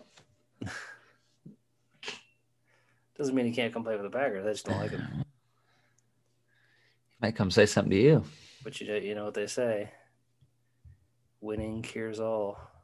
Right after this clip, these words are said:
Speaker 1: It does.
Speaker 2: So, yeah, you mentioned corner, didn't you? Let's go look at these free agent corners we got here.
Speaker 1: Some out there.
Speaker 2: Peterson. I, I liked Bouye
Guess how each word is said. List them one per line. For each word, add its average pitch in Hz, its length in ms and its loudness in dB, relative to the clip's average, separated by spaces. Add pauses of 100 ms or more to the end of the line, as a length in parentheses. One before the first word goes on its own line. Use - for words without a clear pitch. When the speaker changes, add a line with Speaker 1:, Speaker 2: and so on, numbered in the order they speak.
(600)
Speaker 1:
It 101 100 -4 (100)
does. 90 300 2 (460)
Speaker 2:
So, - 540 -14 (2000)
yeah, 226 160 -4
you 127 160 -2
mentioned 113 360 -4
corner, 107 280 0
didn't 110 200 -2
you? 117 200 -4 (280)
Let's - 100 -20
go 117 100 -10
look 113 80 -8
at 107 80 -14
these 104 140 -8
free 104 220 0
agent 98 200 -6
corners 101 400 -6
we 104 80 -6
got 98 160 -6
here. 110 260 -8 (460)
Speaker 1:
Some 196 160 -6
out 190 140 -8 (180)
there. 156 180 -2 (1120)
Speaker 2:
Peterson. 120 1000 -4 (540)
I, - 180 -2 (320)
I 143 80 0
liked 156 260 2
Bouye 98 520 2